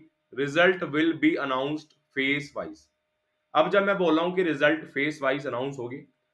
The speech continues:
आप सभी students को पता है कि जो exam हुए हैं वो phase wise हुए हैं। अब result की अगर हम expected करते हैं कि कब तक result आ सकते हैं,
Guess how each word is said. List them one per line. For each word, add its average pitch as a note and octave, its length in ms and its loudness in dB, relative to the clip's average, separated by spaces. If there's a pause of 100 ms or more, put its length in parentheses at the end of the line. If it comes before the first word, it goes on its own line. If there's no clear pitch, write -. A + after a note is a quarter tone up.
(160)
आप E3 240 6
सभी F3 140 -4
students E3 300 -6
को D#3+ 120 -8
पता C#3+ 180 -4
है C#3+ 80 -2
कि D3+ 120 -4
जो D#3 140 -2
exam C#3 400 0
हुए D#3 180 -2
हैं D#3+ 60 -4
वो G3 120 -8
phase C3 320 -4
wise G2+ 240 -4
हुए E2+ 140 -14
हैं। D#2+ 80 -20 (600)
अब F#3 200 4
result F3+ 440 2
की F#3+ 60 -2
अगर F3+ 180 0
हम F#3 160 -4
expected D3 580 -8
करते C#3 300 -4
हैं D3+ 120 -2
कि D#3+ 80 -6
कब D3 320 -2
तक D#3+ 100 -2
result C#3 360 -2
आ C3 140 2
सकते D3 340 -8
हैं, D3+ 80 -2